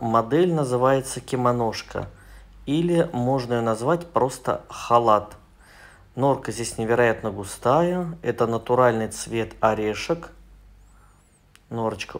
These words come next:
очень густая. Самая топовая модель. Манжет подгибается. Вот она.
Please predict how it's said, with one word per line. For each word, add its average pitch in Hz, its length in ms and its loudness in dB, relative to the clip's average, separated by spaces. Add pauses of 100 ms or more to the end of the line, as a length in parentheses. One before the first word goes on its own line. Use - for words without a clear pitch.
очень 117 380 -4
густая. 160 800 0 (1080)
Самая 147 720 2
топовая 131 540 2
модель. 117 640 2
Манжет 113 540 -2 (340)
подгибается. 107 1000 0 (1500)
Вот 107 360 -10
она. 101 260 -10